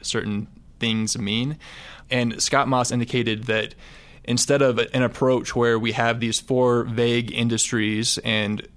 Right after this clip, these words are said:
everyone fighting about, are we covered by this wage order or not, they sort of ch-, changed the approach to first cover everyone, and then we'll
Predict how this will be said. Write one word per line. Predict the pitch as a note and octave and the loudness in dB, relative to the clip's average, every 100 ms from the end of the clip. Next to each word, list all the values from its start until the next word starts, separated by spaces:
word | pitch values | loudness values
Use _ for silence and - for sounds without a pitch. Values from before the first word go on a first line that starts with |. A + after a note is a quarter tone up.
| - | -8
everyone | A#2+ B2 A#2 A2+ | -2 0 0 0
fighting | A2 A2+ A2+ | 0 2 0
about, | G#2+ G#2 G#2 - - - - | 2 0 0 -6 -20 -20 -4
are | A2+ | -2
we | G#2 | -2
covered | G2+ - B2 A#2+ | -4 -2 0 0
by | A#2 | 0
this | A2+ - | 0 -2
wage | A#2 A#2 | 0 2
order | A2+ G#2+ | 0 0
or | G#2 | 0
not, | A2 A2+ G#2+ - - - - | 0 2 0 -4 -18 -20 -6
they | A2+ A2+ | 0 2
sort | C#3+ | 2
of | B2 | 0
ch-, | - - - - | -2 -14 -20 -10
changed | - C#3 C#3 | -4 0 0
the | A#2 | -2
approach | G#2 A2+ G#2+ G#2+ - | -2 0 0 0 -2
to | A#2+ G#2+ G#2 - - - | 0 0 -2 -8 -16 -8
first | - D3+ - | 0 2 0
cover | - B2+ A#2 | 0 0 2
everyone, | B2 A#2 A2 G2+ A2 | 2 2 2 0 0
and | A2+ | 0
then | A2+ A2+ | 0 0
we'll | A2 G#2+ G#2 | 2 2 0